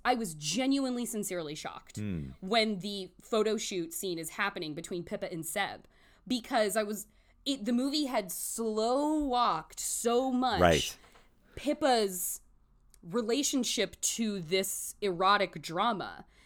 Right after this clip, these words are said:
Speaker 1: that by the time, like, she is fully disrobed, I was like, <gasps>
Speaker 2: Yeah.
Speaker 1: like, it, it
Speaker 2: Yeah.
Speaker 1: still, it still felt like something that was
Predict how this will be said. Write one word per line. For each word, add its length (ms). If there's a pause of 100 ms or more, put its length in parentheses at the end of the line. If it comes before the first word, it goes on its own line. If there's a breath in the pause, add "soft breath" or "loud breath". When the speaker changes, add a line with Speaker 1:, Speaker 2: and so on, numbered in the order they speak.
(160)
Speaker 1:
that 300
by 180
the 120
time, 500
like, 320
she 400
is 180
fully 320
disrobed, 580
I 80
was 220
like, 180 (140)
<gasps> 520
Speaker 2:
Yeah. 280
Speaker 1:
like, 200
it, 160
it 80
Speaker 2:
Yeah. 200
Speaker 1:
still, 280
it 180
still 340
felt 260
like 160
something 440
that 180
was 260